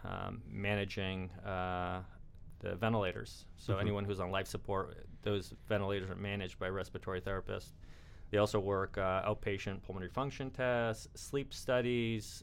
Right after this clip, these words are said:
Speaker 1: um, transport, emergency transport, like, uh, emergency helicopters and things like that. So it, it really, there, your, your opportunities are, are pretty broad. Um,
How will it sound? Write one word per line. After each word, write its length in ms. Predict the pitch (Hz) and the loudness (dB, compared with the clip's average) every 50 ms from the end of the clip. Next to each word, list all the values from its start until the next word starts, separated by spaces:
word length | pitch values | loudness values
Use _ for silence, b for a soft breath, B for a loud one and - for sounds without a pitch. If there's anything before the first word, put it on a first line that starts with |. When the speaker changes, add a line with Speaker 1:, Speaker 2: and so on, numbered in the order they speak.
| - 101 | -6 -2
Speaker 1:
um, 500 | 98 92 92 95 92 95 95 95 92 - B B B B B B B B | 0 0 2 2 2 2 0 0 -2 -4 B B B B B B B B
transport, 680 | B - - 139 135 131 131 - - 127 131 123 117 - | B 0 2 4 4 2 0 -2 2 4 6 6 6 6
emergency 280 | 107 104 101 90 - - | 4 2 2 0 -2 -6
transport, 720 | - - 127 123 123 120 - - - 117 110 113 113 101 | -2 0 2 2 2 0 -2 -2 0 4 4 4 4 2
like, 220 | 92 90 - - 101 | 0 -2 -4 -4 -6
uh, 160 | 95 - 92 98 107 | -6 -6 -6 -2 2
emergency 280 | 110 107 101 101 90 | 2 4 4 2 4
helicopters 720 | - 110 110 113 - - 113 - - - 113 113 113 107 | 4 6 6 6 6 4 2 2 4 2 2 2 2 0
and 100 | 101 95 | -2 -2
things 200 | - 98 98 - | -2 -4 -4 -2
like 140 | 98 95 - | -4 -2 2
that. 380 | - 120 120 117 117 113 110 - | 6 6 8 8 8 6 4 2
So 180 | - 120 107 | 2 4 4
it, 80 | 107 - | 4 4
it 160 | - 135 131 | 2 2 6
really, 340 | 147 151 175 185 170 143 135 | 10 12 12 12 12 10 8
there, 240 | - 123 123 117 - | 4 2 0 0 0
your, 380 | - 120 113 107 107 104 98 - B B B B B B B B B B B B B - - - - - - - - - | 0 4 4 6 6 6 4 0 B B B B B B B B B B B B B -16 -16 -16 -16 -16 -16 -16 -16 -14
your 400 | - - - - - 139 113 120 | -14 -14 -10 -4 0 4 8 8
opportunities 720 | 131 131 - 123 - - 143 135 131 110 104 98 98 95 - | 8 8 8 4 4 4 4 4 4 2 2 0 0 0 0
are, 300 | 98 95 95 95 95 - - | 0 0 0 0 -2 -2 -2
are 260 | 101 95 92 92 92 | 0 2 2 0 0
pretty 260 | - - 135 113 98 | 2 4 4 4 4
broad. 560 | 92 - 104 107 110 104 98 95 95 92 90 85 - - - 107 | 4 6 8 8 8 8 8 6 4 0 -2 -8 -10 -10 -6 -4
Um, 480 | 95 92 92 95 95 95 95 95 95 | -4 -2 0 0 0 0 -2 -2 -4